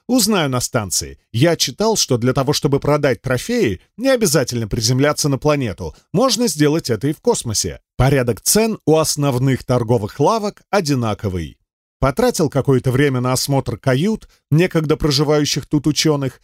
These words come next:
но там царила полная разруха.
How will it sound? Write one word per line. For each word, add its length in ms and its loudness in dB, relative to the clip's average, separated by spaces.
но 120 2
там 260 0
царила 440 2
полная 480 0
разруха. 600 -2